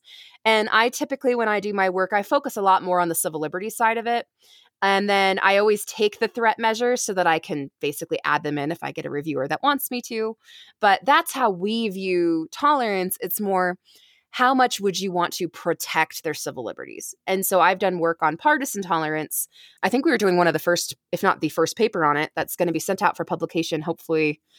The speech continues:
hopefully three months ago, um, <laughs> A K A hopefully soon.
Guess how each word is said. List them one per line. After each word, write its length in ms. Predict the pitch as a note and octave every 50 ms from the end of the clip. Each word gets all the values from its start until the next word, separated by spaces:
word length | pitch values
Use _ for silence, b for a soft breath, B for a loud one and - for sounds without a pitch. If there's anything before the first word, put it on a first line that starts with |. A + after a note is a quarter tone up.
| b b b b b b -
hopefully 360 | G3 E3+ - F#3+ F#3 F3 D#3+
three 180 | - - F3+
months 240 | E3 D#3 D3+ - -
ago, 260 | G#3+ A#3 A#3+ B3+ C4 - -
um, 460 | G3 F#3+ F#3 F3+ F3+ F3+ F3 F3 - B B B B B
<laughs> 1500 | C#4+ - - D#5+ - E5 - - - F#4 - - A#4 - - A4 - - G#4+ A#4+ D5 D#5+ G4 - - - B4 A#4+ - - -
A 100 | G#3+ G#3+
K 240 | - B3 G#3 G#3 G#3
A 40 |
hopefully 380 | G#3+ - B3 - - A#4+ G#3 G#3+
soon. 420 | - - B3+ C4+ D4 A#3+ B3+ D4+